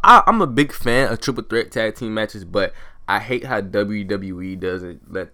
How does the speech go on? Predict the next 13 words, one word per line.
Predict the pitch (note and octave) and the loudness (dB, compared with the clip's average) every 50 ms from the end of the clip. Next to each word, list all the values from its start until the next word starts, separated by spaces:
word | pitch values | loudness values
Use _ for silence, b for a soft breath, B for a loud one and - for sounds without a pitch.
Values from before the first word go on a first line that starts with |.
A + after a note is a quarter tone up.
| _ - | _ -20
the | - - - - - - - - | -18 -14 -14 -14 -16 -18 -14 -6
third | - F#2+ G#2 G#2 F#2+ - | -4 -2 -2 -2 -4 -6
team | - - G#2+ F#2+ F#2+ F#2+ | -10 -10 -10 -8 -8 -8
man | F#2 F#2 F#2+ F#2+ F#2+ F#2 | -8 -8 -6 -8 -8 -10
comes | - - G2 F2+ F#2 F#2 | -10 -12 -12 -10 -10 -10
in. | F#2+ F#2 F#2+ F#2+ G2+ - b b b b b b b b b b b b - | -8 -8 -6 -8 -8 -10 b b b b b b b b b b b b -8
Like, | G2+ G2 F#2+ F2+ - - - _ - - _ _ - - _ _ - | -6 -4 -4 -6 -8 -10 -18 _ -20 -20 _ _ -20 -20 _ _ -6
I | A2+ | -4
don't | A2 G#2+ F#2 | -2 -2 -2
understand | F#2+ F#2 E2 - - G2 G2 G2 F#2 F#2 F#2+ | -4 -8 -10 -12 -10 -8 -8 -8 -8 -8 -10
that | G2 G2 - _ - - - - - | -10 -10 -12 _ -20 -20 -20 -16 -12
at | G2 F#2+ | -10 -8
all. | C#2 F2+ G2 G2 G2+ G2 G2 G2+ G2+ | -4 -4 -2 -2 0 -2 -2 -4 -8